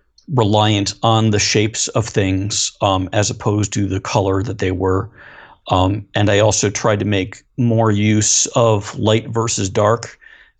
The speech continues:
in signaling to players what is significant and what is not. So, like, the higher contrast, brighter things are usually the things that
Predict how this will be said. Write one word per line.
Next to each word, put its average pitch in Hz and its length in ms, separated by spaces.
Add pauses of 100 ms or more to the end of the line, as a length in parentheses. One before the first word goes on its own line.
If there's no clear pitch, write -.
in 101 280
signaling 110 840 (640)
to 113 120
players 107 400
what 107 240
is 107 120
significant 110 720 (120)
and 104 160
what 98 120
is 95 140
not. 101 260
So, - 200
like, 92 340 (520)
the 117 80
higher 107 260
contrast, 107 760
brighter 104 300
things 107 560
are 101 160
usually 101 320
the 98 100
things 98 400
that 92 260